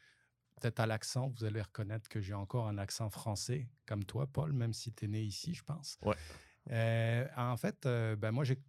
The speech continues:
Speaker 1: fait mon doctorat, euh, mon master et mon doctorat, euh, en France, à l'Institut de pharmacologie, euh, moléculaire et cellulaire, à Sophia Antipolis. Donc, euh, juste pour situer un peu, c'est entre Nice et Marseille,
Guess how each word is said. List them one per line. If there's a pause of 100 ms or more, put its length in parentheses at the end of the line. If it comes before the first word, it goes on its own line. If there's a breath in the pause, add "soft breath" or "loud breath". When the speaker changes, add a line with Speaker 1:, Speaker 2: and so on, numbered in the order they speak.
(100)
Speaker 1:
fait
mon
doctorat,
euh,
mon
master
et
mon
doctorat,
euh,
en
France,
à
l'Institut
de
pharmacologie,
euh,
moléculaire
et
cellulaire, (500 loud breath)
à
Sophia
Antipolis.
Donc,
euh,
juste
pour
situer
un
peu,
c'est
entre
Nice
et
Marseille,